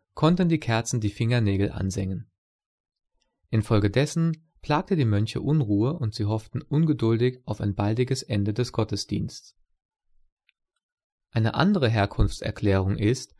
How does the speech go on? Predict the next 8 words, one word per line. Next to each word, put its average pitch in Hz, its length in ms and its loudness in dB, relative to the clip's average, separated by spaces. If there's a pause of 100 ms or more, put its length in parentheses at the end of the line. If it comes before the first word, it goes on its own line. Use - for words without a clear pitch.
(240)
dass 110 160 -2
die 117 140 0
Redewendung 113 580 2
auf 107 160 -4
eine 107 180 0
Foltermethode 107 800 0
zurückzuführen 101 800 0
ist, 110 340 -4